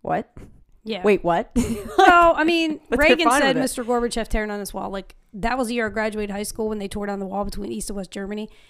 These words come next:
Speaker 2: And it was like, you know, musicians back then were going into Russia and performing concerts, and Russian musicians were coming to America. And we were like, "Oh my God, like, rock music is bringing the countries together." But th-, what happened was,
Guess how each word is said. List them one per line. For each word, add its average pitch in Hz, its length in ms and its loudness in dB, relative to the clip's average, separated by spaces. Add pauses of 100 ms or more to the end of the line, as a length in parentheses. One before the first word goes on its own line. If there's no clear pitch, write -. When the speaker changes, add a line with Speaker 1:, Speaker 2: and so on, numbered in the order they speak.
(260)
Speaker 2:
And 285 140 -2
it 320 80 -6
was 330 160 -6
like, 262 340 -6 (300)
you 269 100 -8
know, 285 120 -4
musicians 240 800 -8
back 233 360 -8
then 247 200 -8
were 214 100 -10
going 220 300 -8
into 220 240 -10
Russia 214 460 -10
and 208 120 -14
performing 214 460 -6
concerts, 220 520 -10
and 214 280 -10 (100)
Russian 233 360 -4
musicians 220 420 -6
were 202 80 -12
coming 214 260 -10
to 214 80 -6
America. 202 380 -10
And 214 160 -10
we 262 140 -2
were 311 120 -4
like, 240 200 -2
"Oh 262 100 -6
my 262 120 -4
God, 233 200 -4
like, 202 160 -8
rock 214 260 -6
music 196 300 -8
is 165 120 -10
bringing 190 580 -6 (800)
the 196 80 -10
countries - 640 -12
together." - 640 -6 (300)
But 226 140 -2
th-, - 60 -8
what 240 120 -4
happened 311 460 -2
was, 190 360 -6